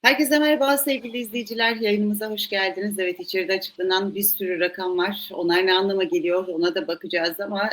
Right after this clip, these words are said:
e, öncelikle küreselle başlamak istiyorum. Amerika Birleşik Devletleri'ndeki kasırga, e, bütün küreseli sarstı. Peki bunun etkileri ne olacak? Hem döviz kurlarına etkisi ne olacak? Altını nasıl etkileyecek? Hem kısa vadede hem uzun vadede hepsini değerlendireceğiz. Başlayalım o zaman. Merhaba Bayram Bey, hoş geldiniz.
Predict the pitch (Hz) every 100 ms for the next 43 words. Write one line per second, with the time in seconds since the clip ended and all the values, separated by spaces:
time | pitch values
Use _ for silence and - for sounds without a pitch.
0 | 151 160 165 160 - _ _ _ 175 175
1 | 190 202 208 214 208 196 208 202 185 165
2 | 175 175 170 - - 185 190 220 180 170
3 | 185 175 160 180 247 - 185 170 - 165
4 | 156 - 165 196 190 214 180 196 226 -
5 | - - - 180 208 208 277 285 294 254
6 | 240 208 180 180 180 175 175 - 226 240
7 | - 202 202 190 214 254 226 - 202 190
8 | 185 175 165 165 180 196 - 190 196 175
9 | 196 202 - 220 208 196 196 - - 190
10 | 185 180 175 190 190 - 165 175 175 208
11 | 220 262 247 - 214 196 - 180 180 180
12 | 208 214 - - - 208 208 - 208 185
13 | 170 175 196 185 175 175 175 170 160 156
14 | 160 180 165 - 165 160 160 160 156 151
15 | 147 180 202 180 160 - 165 139 139 196
16 | 139 160 190 208 202 196 180 175 165 170
17 | - 175 139 131